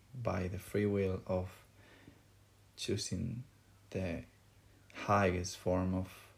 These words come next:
love for this multiverse and for all the beings that create us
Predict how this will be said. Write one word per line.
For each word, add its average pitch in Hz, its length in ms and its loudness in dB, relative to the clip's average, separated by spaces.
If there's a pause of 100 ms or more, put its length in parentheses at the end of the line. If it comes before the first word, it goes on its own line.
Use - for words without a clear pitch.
(260)
love 87 320 -2 (420)
for 101 200 -2
this 90 460 -6 (160)
multiverse 92 520 -4
and 92 140 -6
for 92 280 -8
all 92 220 -2
the 90 200 -6 (1500)
beings - 380 -4
that - 260 -6
create 92 380 -6
us 95 440 -6